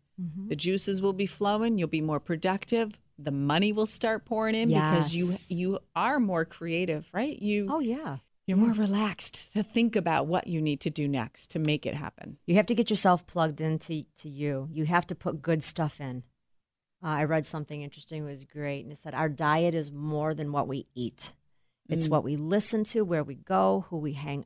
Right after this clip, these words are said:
Speaker 1: out with." I mean, that's our whole, and maybe it wasn't our diet, our, our health or our diet, something like that. It was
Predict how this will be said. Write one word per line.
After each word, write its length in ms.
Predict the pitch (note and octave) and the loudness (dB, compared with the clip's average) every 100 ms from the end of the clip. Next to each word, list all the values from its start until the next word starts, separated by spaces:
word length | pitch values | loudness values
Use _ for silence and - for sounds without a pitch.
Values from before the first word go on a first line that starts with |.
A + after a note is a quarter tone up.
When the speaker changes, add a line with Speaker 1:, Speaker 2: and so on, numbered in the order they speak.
| - | 0
Speaker 1:
out 240 | F3+ G3+ | 2 4
with." 200 | G3 G3 | 4 4
I 20 | F3 | 4
mean, 240 | E3 E3 | 6 4
that's 320 | F3 G3 G#3+ | 4 2 2
our 140 | F3 E3 | 0 0
whole, 420 | - F#3+ F#3+ E3+ | 0 0 0 -2
and 160 | E3 A2+ | -6 0
maybe 200 | E3+ D#3+ | 2 4
it 60 | C#3 | 2
wasn't 240 | D3+ D3+ | 2 2
our 80 | C3+ | 2
diet, 380 | C#3 C3 B2 - | 2 2 2 2
our, 200 | C#3 C#3 | 2 2
our 140 | C#3+ C#3 | 2 0
health 480 | - C3+ A#2+ - | -2 -4 -4 -4
or 260 | D3 C3 C3 | -4 -2 -4
our 120 | C3 | -10
diet, 420 | C3+ C3 B2+ B2 | -10 -8 -8 -6
something 280 | - C3+ D3 | -8 -8 -10
like 180 | B2+ - | -12 -14
that. 140 | - F2 | -18 -18
It 40 | |
was 200 | B2 | -16